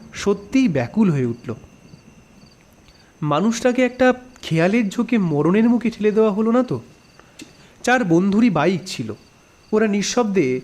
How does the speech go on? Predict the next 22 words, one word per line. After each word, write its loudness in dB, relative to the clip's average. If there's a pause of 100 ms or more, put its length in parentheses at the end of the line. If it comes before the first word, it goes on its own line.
(340)
চায়ের -2
দোকানের 0
পয়সা 0
চুকিয়ে -4
দিয়ে 0
বাইরে 0
বেরিয়ে -4
এলো। -12 (720)
তারপর -2
রওনা 0
হলো -4 (260)
সেই -2 (140)
পুরো 2
বাড়ির -2
উদ্দেশ্যে। -8 (1000)
বহুকাল 0 (260)
তারা 2
ও 4
অঞ্চলে 0
যায়নি। -4 (720)
তারপর -4
সম্প্রতি -4